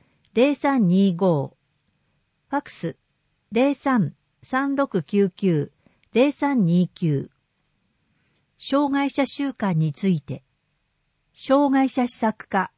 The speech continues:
施策推進係、電話、零三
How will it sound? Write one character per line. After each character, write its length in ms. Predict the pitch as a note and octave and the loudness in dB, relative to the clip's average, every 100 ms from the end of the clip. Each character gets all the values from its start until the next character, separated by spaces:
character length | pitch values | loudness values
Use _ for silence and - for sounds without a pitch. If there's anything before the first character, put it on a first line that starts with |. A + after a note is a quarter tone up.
| _ - | _ -10
施 160 | A3+ | -6
策 300 | - C#4+ D4 | -2 -2 -2
推 260 | - C4 C4 | -6 -4 -4
進 280 | - B3+ B3+ | 0 2 2
係、 500 | B3 F3+ D#3 C3 - _ _ _ _ _ _ _ _ _ - | 2 0 -2 -4 -10 _ _ _ _ _ _ _ _ _ 0
電 300 | B3 C4 A#3+ | 2 4 2
話、 200 | A#3 - _ _ _ | -2 -6 _ _ _
零 240 | G3+ C4+ C#4+ | 0 0 0
三 400 | - C4 D#3 | -2 0 -2